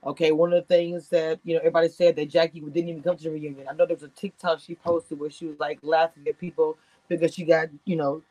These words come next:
threatened and all the kind of things, and she wasn't even there. <clears throat> Also, being that the reunion was leaked online, people said they watched on their phones. I haven't seen it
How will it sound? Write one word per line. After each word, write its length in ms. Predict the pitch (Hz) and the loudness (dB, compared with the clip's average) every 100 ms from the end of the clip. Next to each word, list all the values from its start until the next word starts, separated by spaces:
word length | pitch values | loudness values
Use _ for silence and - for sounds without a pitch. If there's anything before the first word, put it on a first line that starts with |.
| 147 - | -20 -6
threatened 480 | 180 196 170 170 156 | -2 0 0 -4 -2
and 40 | |
all 160 | 160 156 | -2 -2
the 80 | |
kind 160 | 147 160 | -2 -4
of 80 | 156 | 0
things, 280 | 170 165 151 | -2 -2 -4
and 100 | 143 | -8
she 120 | 165 | -4
wasn't 200 | 147 139 | -4 -2
even 180 | 127 135 | -4 2
there. 300 | 175 151 107 _ _ _ _ _ _ _ | 4 4 0 _ _ _ _ _ _ _
<clears throat> 480 | - - 226 202 143 - _ _ _ - | -4 0 2 2 0 -8 _ _ _ 2
Also, 380 | 170 180 180 | 4 4 2
being 380 | 156 160 156 147 _ _ _ _ | 0 -2 -6 -10 _ _ _ _
that 140 | 165 160 | -4 -2
the 60 | |
reunion 280 | 151 170 170 | -4 -4 -4
was 100 | 160 | -4
leaked 220 | 156 160 | -4 -6
online, 460 | 147 147 165 185 185 | -6 -4 -2 -2 -4
people 220 | - 170 | -4 -6
said 140 | - 143 | -6 -10
they 80 | |
watched 260 | 143 139 139 | -8 -8 -10
on 60 | 127 | -14
their 120 | 127 | -6
phones. 240 | 190 190 190 | -2 -2 0
I 100 | 240 | 4
haven't 220 | 247 240 | 6 4
seen 240 | 220 202 160 | -4 -8 -8
it 140 | 175 | -8